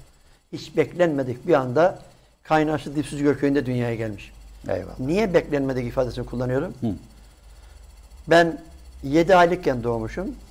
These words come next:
Speaker 1: Düşük olarak dünyaya gelmişim.
Speaker 2: Hmm.
Speaker 1: Onun için beklenmedik bir anda. Yani doğduğumda böyle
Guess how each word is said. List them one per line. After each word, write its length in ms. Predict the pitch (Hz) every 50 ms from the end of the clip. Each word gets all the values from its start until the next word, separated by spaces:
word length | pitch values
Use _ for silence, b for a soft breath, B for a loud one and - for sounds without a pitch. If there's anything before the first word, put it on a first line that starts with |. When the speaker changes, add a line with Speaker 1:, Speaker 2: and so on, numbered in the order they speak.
| b b - 147 151
Speaker 1:
Düşük 220 | 185 143 220 190
olarak 320 | 170 156 151 147 135 - 139
dünyaya 280 | 131 135 131 131 123
gelmişim. 440 | 117 120 117 117 117 104 - 180 - 139
Speaker 2:
Hmm. 560 | 127 - 220 233 233 233 226 220 208 202 196
Speaker 1:
Onun 120 | 202 226 196
için 160 | 185 170 139
beklenmedik 540 | 156 147 151 156 156 147 135 139 131 - -
bir 60 | 143
anda. 440 | 139 131 123 120 147 160 190 - - - _ _ b b b b b b b -
Yani 280 | 165 156 156 139 131 147
doğduğumda 520 | 165 170 170 165 170 165 160 165 160 143
böyle 360 | 160 160 156 156 151 151 -